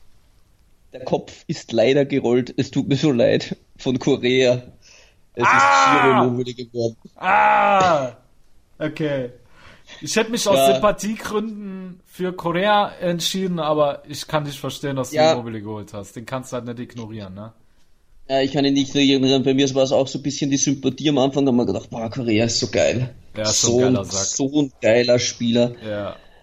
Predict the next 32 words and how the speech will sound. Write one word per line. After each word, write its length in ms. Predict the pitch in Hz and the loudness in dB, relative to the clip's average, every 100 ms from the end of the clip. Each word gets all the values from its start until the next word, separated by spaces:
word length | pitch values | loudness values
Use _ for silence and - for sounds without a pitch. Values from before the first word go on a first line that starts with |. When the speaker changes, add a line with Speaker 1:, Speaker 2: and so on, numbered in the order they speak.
| - | -4
Speaker 1:
Aber 640 | 113 123 127 127 120 - - - | 2 4 6 4 4 -2 -20 -14
ich 180 | 143 127 | -10 -6
kann 220 | 147 135 | -2 0
einfach 300 | 139 127 127 | 0 -2 -4
den, 280 | - 123 - - | -4 -4 -4 -14
ich 220 | - 95 - | -16 -12 -2
kann 520 | 143 127 107 67 - - - _ _ - | 0 2 0 -4 -10 -20 -20 _ _ -2
ja, 320 | 143 123 127 - - | 2 2 2 -8 -6
kann 160 | 143 135 | 0 2
die 100 | 131 | 4
Augen 180 | 135 147 | 4 2
nicht 160 | 135 | 0
verschließen 480 | 143 127 135 135 127 | -2 0 0 0 -2
vor 160 | 120 123 | -2 -2
Ciro 340 | - 135 131 | 0 2 4
Immobile. 840 | 120 120 113 - 123 120 117 117 - _ - | 4 2 0 0 2 2 2 0 -6 _ -12
Speaker 2:
Ja. 60 | 113 107 | -8 -6
Speaker 1:
Vierzehn 680 | - 160 165 - 151 135 127 | 0 0 0 -2 0 0 0
Tore 540 | - 135 139 131 135 | -2 2 4 4 0
und 200 | - 120 | 0 -4
fünf 560 | 117 - 131 135 135 - - | -6 -6 -2 0 0 -2 -2
Assists. 720 | 120 - 120 110 110 - - | -2 0 0 0 0 -10 -18
Speaker 2:
Ja. 60 | - _ _ 120 | -20 _ _ 2
Speaker 1:
Neunzehn 720 | 120 127 139 143 - 131 123 | 4 6 4 2 -2 -2 -2
Scorerpunkte 1200 | - - 120 120 123 110 117 113 - - 104 95 | -2 -6 -2 2 2 2 -2 -4 -6 -2 0 0
in 140 | 107 107 | -2 -4
zwölf 380 | - 110 117 113 | -2 2 2 0
Spielen. 380 | - 117 117 107 | -4 0 2 2
Also, 360 | 107 110 110 - _ | 2 0 0 -2 _
Speaker 2:
Krank. 300 | - - 107 | -6 -2 0
Speaker 1:
ich 80 | 131 | -2
komme 180 | - 196 | 0 0